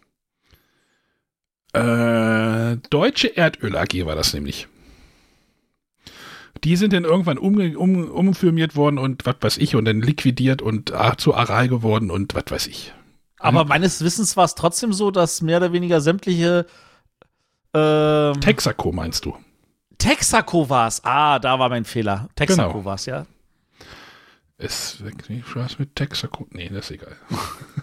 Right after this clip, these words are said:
Speaker 1: <laughs> Wir haben das hier schon mal, glaub ich, gehabt, der.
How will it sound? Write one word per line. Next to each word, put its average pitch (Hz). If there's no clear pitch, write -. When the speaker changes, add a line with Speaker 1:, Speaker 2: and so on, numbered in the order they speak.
Speaker 1:
<laughs> -
Wir 170
haben 214
das 180
hier 147
schon 151
mal, 143
glaub 120
ich, 104
gehabt, -
der. -